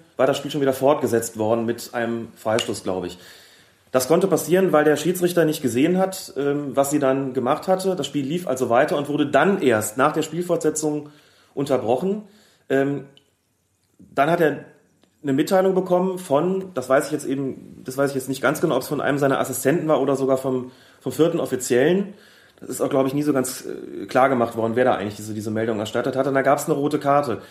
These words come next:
Gemäß den Regeln hätte das so nicht passieren dürfen, denn, ähm,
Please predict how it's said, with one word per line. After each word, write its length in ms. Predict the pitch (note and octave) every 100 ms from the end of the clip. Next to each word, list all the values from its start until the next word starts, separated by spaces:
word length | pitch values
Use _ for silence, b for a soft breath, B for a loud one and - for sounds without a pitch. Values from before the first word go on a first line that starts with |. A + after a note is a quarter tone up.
| B B B B _
Gemäß 340 | C3 C3+ E3+
den 140 | - D3+
Regeln 380 | C3+ F3 G3+ F3
hätte 180 | D#3+
das 220 | D3 C#3+ C#3+
so 160 | D3
nicht 160 | F#3+ F#3
passieren 340 | E3+ F3+ E3+
dürfen, 320 | E3 E3 D3
denn, 440 | A#2+ B2 F3 A#3+ A#3 b b b b -
ähm, 360 | D3+ D#3 D#3